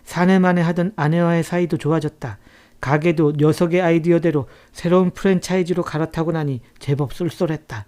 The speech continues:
고필모 덕분에 많은 덕을 봤음에도 정작 녀석은 전혀 생색을 내지 않았다.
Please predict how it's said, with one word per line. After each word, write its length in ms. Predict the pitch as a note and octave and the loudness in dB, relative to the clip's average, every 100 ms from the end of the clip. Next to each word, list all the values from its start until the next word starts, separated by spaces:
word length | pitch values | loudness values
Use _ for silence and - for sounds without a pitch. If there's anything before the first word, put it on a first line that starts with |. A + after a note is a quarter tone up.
| _ _ _ _ - | _ _ _ _ -6
고필모 540 | D#3+ D#3+ - F3+ F3 | 0 0 4 4 4
덕분에 400 | F3 - E3+ D#3 | 2 0 0 -2
많은 400 | C3+ C3+ D#3 F3 | 0 2 2 2
덕을 240 | E3+ E3+ E3+ | 2 2 2
봤음에도 560 | E3 - E3 D3+ B2+ - _ - | 0 -2 -4 -2 -4 -10 _ -8
정작 420 | - D3+ D#3+ D3 | 0 2 2 0
녀석은 500 | D3 C#3+ D#3 D#3 C3+ - _ - | 0 0 2 0 -2 -6 _ -6
전혀 360 | C3+ C#3 B2+ | -2 0 -2
생색을 520 | G#2 - C#3 C#3 C#3+ | -6 -4 -2 0 0
내지 260 | D3+ D3+ D#3 | 0 0 0
않았다. 460 | D#3 D3 - G#2+ | 0 -2 -4 -8